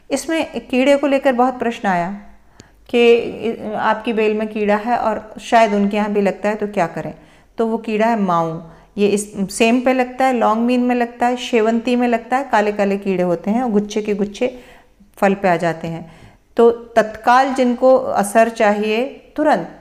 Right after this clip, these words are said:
तो उसके लिए तो केमिकल ही होता है। और अगर हम हर्बल वाले, ऑर्गेनिक खेती वाले करते हैं तो हम नीम ऑयल में सोडा अगर मिला दें, मीठा सोडा और थोड़ा सा शैम्पू, और उसको स्प्रे करें, लगने से पहले ही थोड़ा थोड़ा स्प्रे करते रहें।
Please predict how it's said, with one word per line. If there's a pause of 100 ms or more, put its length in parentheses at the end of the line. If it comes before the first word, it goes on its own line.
तो
उसके
लिए
तो
केमिकल
ही
होता
है। (540)
और
अगर
हम
हर्बल
वाले, (840)
ऑर्गेनिक
खेती
वाले
करते
हैं (400)
तो
हम
नीम
ऑयल
में
सोडा
अगर
मिला
दें, (140)
मीठा
सोडा (640)
और (180)
थोड़ा
सा
शैम्पू, (340)
और
उसको
स्प्रे
करें,
लगने
से
पहले
ही
थोड़ा
थोड़ा
स्प्रे
करते
रहें।